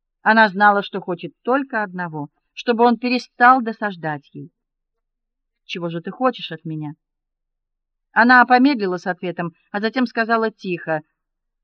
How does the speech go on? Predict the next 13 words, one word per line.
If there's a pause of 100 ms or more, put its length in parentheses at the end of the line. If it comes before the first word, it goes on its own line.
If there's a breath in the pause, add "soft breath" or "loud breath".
(120)
"Да,
собственно,
я
ничего
не
хочу. (760)
Почему
бы
нам
не
остаться
друзьями?" (1080)
"Предположим.